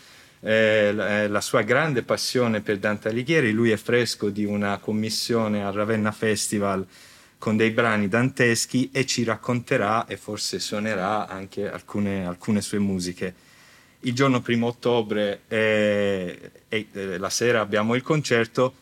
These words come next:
ma prima ancora incontriamo altri membri della giuria, Silvia Colasanti e, mm, Mauro Montalbetti,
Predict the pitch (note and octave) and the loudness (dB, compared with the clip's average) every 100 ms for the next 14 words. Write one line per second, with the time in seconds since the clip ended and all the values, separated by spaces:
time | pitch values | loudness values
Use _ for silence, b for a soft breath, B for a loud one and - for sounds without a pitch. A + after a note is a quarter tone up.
0 | - D3 D3 F3+ D#3+ A#2 C3+ C3+ C#3 C#3 | -4 -2 0 0 0 0 -4 0 2 4
1 | D3 D3+ - C3 B2 B2+ A#2+ B2 A#2 A2 | 2 -2 -6 -8 -4 -4 -2 0 0 0
2 | G#2+ C3 D3+ C#3+ B2 B2+ B2+ A2+ A2 A2 | -2 0 0 0 0 0 2 0 0 0
3 | A#2+ D3+ D3+ E3+ F3+ F3+ B2 A#2 G#2+ A2+ | -2 -2 0 0 0 -2 -4 0 -2 0
4 | G#2 - A2+ A2 G#2 - G#2+ G#2+ - G#2+ | -4 -2 -2 -2 -4 -2 -2 -2 -4 -4
5 | G#2 G#2 G#2 G2+ F#2+ G2 F#2 F2 A2 A#2+ | -2 -2 -2 -4 -6 -8 -10 -8 -2 0
6 | A2 G#2+ G#2 C#3+ E3 D3 C#3+ - E3 | 0 -2 -2 -2 2 2 2 0 -2